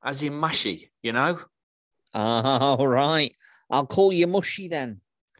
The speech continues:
Speaker 1: Nah, don't be a dick. Richie P or Marifat?
Speaker 2: Richie winks at Donna.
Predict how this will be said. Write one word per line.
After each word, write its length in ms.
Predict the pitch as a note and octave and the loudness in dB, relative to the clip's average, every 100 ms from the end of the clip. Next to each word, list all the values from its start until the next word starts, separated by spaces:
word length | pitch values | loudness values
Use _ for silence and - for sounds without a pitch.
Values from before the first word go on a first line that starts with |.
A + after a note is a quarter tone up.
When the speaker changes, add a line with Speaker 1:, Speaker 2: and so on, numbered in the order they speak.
| _ _ _ | _ _ _
Speaker 1:
Nah, 440 | G#3 F#3+ G3 G3+ F#3+ - - | -12 -6 -2 -2 -4 -12 -4
don't 220 | G#3+ A3+ | 0 0
be 140 | E3+ C3+ | 0 -2
a 120 | G2+ | -2
dick. 380 | D#3 F3+ - - _ _ | -2 -2 -2 -10 _ _
Richie 240 | A3+ - G3+ | -8 -6 -6
P 400 | - A3 G#2 - _ | -2 0 0 -8 _
or 80 | D#3 | -4
Marifat? 560 | E3+ E3 A#2 - F2+ - - _ _ _ _ _ _ _ _ | 0 0 0 -4 -6 -8 -16 _ _ _ _ _ _ _ _
Speaker 2:
Richie 320 | G2+ - F#2+ | -14 -12 -10
winks 340 | F2+ F#2+ - - | -8 -8 -8 -8
at 80 | |
Donna. 360 | - F2+ F2+ | -8 -10 -10